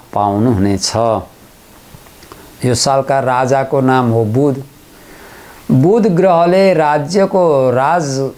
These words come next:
आसनमा प्रवे-, बस्नुभयो भने के फल हुन्छ त्यस साल, यसको पनि केही कुराहरू बुझ्न त हामीहरूलाई जरुरी पर्छ। बुध राजा भएको वर्ष प्राकृतिक हरियो परियो सामान्यत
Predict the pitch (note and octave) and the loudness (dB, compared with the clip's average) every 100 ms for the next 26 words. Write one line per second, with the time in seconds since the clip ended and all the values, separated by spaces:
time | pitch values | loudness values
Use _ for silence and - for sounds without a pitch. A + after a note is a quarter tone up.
0 | - - C3 - F#3 F#3 E3+ - D#3 D#3 | -10 -4 -4 -2 -2 0 -2 -2 -2 -2
1 | C3+ B2+ D#3+ - G3+ D3 C3+ C#3+ C#3 - | -2 -2 -2 -2 0 0 0 -2 -4 -4
2 | G#3 G#3+ - B2 C#3 A2 G#2+ A#2+ A2+ A#2 | -2 -2 -2 -2 0 0 0 -2 -2 -4
3 | - - G2 F2+ - - - - - - | -4 -2 -2 -4 -12 -20 -20 -20 -20 -20
4 | - - B2+ - C#3+ D3+ D3+ - F3 F3 | -20 -8 -4 -2 -2 0 -2 -2 -2 -2
5 | E3 D3 C#3+ A#2 A#2 A#2 B2 A2+ B2+ A#2+ | -2 -2 0 2 0 0 -2 0 -2 -2
6 | G#2 G#2+ A2 G#2 A#2 A#2+ B2+ B2+ A#2+ - | -2 -2 -2 -2 0 0 -2 -2 -6 -4
7 | C#3 C#3 - - - - - - - - | -6 -8 -20 -20 -20 -20 -20 -20 -20 -20
8 | - - G#2+ C#3 E3 C3 A#2+ A#2+ A#2 C3+ | -20 -4 0 2 0 0 -2 0 0 0
9 | A2 G#2 A2+ C3+ C#3 A2+ G2+ - C3 C#3 | -2 -2 -2 -2 -2 -2 -2 -4 -4 -4
10 | - - - - - - - - - - | -18 -20 -20 -20 -20 -20 -20 -20 -20 -20
11 | - D3+ D3 C#3+ F3+ F3+ G#3+ G#3 - - | -6 -2 -2 -2 -2 0 -2 -4 -10 -20
12 | - G#2 B2 C#3 D#3 - D3 C#3 D3 D3 | -6 -2 0 2 0 0 0 2 0 -2
13 | - - - - B2+ D3 D#3+ E3+ D#3+ C3+ | -6 -14 -8 -2 0 0 0 2 0 0